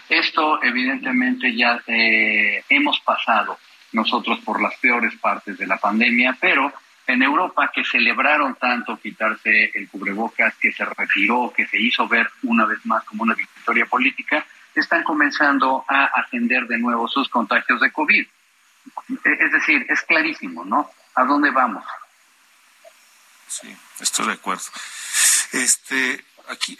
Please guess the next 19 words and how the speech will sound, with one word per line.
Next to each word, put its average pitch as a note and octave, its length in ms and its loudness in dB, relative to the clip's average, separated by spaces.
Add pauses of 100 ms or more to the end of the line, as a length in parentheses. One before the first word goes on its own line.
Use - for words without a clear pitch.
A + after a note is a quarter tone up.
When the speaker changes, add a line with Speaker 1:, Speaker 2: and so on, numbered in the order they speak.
(140)
Speaker 2:
hay F#3+ 140 -4
gente G3+ 380 -4
que - 100 -2
está D3 720 0
en A2 220 -10
contra C3 480 -4
del G#2+ 180 -4
uso A2+ 220 -2
del A2 120 -6
cubrebocas. A#2+ 640 -2
Eh, - 100 -6
eh, F#2 480 -10 (300)
el A2+ 80 0
señor C3 240 0
Saúl B2 300 0
Rabiela, A#2 400 0
que G#2 100 -6
nos F#2 220 0
escucha, G#2 580 -4